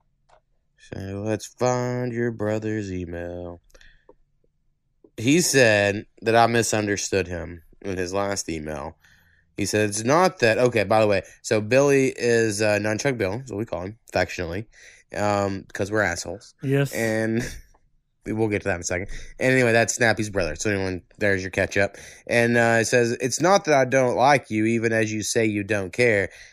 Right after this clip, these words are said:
Speaker 1: I believe that that's the Mosier persona. However, you are correct. We don't know each other well. But being an ass is, however, a Mosier trait. Look at Dustin and Snappy. They are great people, but they are an ass too,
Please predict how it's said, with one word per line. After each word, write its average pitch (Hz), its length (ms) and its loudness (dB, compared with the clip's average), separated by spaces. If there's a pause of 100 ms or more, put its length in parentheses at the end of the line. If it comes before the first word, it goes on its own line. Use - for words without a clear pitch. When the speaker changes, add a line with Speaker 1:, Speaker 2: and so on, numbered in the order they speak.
(140)
Speaker 1:
I 117 120 4
believe 135 400 4
that 120 160 -4
that's 127 260 4
the - 80 -8
Mosier 113 460 0
persona. 101 680 -4 (260)
However, 117 500 4
you 113 240 0
are 147 160 6
correct. 113 440 -2
We 110 100 -4
don't 113 260 -2
know 127 220 2
each 110 180 -2
other 95 240 -2
well. 98 320 0 (300)
But 110 160 0
being 139 260 0
an 127 120 0
ass 143 400 2
is, 113 320 -2 (240)
however, 127 500 2
a 117 80 2
Mosier 120 380 2
trait. 107 520 0
Look 117 220 -2
at 117 140 0
Dustin 117 340 0
and 123 160 -2
Snappy. 143 560 0 (340)
They 131 180 6
are 131 100 6
great 135 340 2
people, 120 340 2
but 107 300 -2
they 123 180 4
are 123 140 4
an 120 80 0
ass 120 320 0
too, 104 340 0